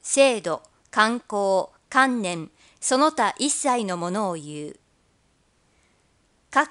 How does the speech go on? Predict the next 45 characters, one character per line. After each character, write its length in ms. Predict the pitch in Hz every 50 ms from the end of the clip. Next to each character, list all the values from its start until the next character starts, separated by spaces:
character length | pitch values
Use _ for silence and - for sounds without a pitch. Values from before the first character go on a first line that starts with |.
| - -
弧 100 | - 190
三、 380 | - - 202 190 180 175 165 -
障 380 | - - - 262 277 311 311 294
害 260 | 294 294 294 285 285
を 80 | 269 262
理 180 | 247 247 247
由 140 | 254 262 254
と 140 | - 247 233
す 160 | - - 226
る 100 | 214 208
差 180 | 208 - 220 202
別。 420 | 190 175 - - - - - - _ _ _ _ _ _ _ _ _ _ _ _ _ _ _ _ _ -
不 60 | -
当 260 | - 320 320 320 320
な 140 | 302 285 302
差 140 | - 262 240
別 240 | 269 294 - - -
的 240 | - 269 - 254 -
取 160 | 285 269 254
り 140 | 262 269 269
扱 360 | 269 - - - 262 254 254
い 100 | 247 247
を 60 | 233
す 160 | - - 233
る 100 | 226 262
こ 160 | 254 254 247
と 100 | - 254
に 200 | 247 240 220 202
よ 120 | 185 180 175
り、 240 | 170 175 170 - _ _ - - _ _
障 340 | - - 285 269 294 311 294
害 160 | 311 311 302
者 160 | - - 247
の 140 | 214 202 190
権 320 | - - 277 294 294 277 202
利 120 | 190 185
利 200 | 165 208 254 277
益 280 | 277 269 - 220 196 185
を 60 | 180
侵 300 | - - 202 214 226 226
害 180 | 220 220 220
す 180 | 208 - - 202
る 120 | 190 190
こ 160 | - - 180 -
と、 200 | - 165 -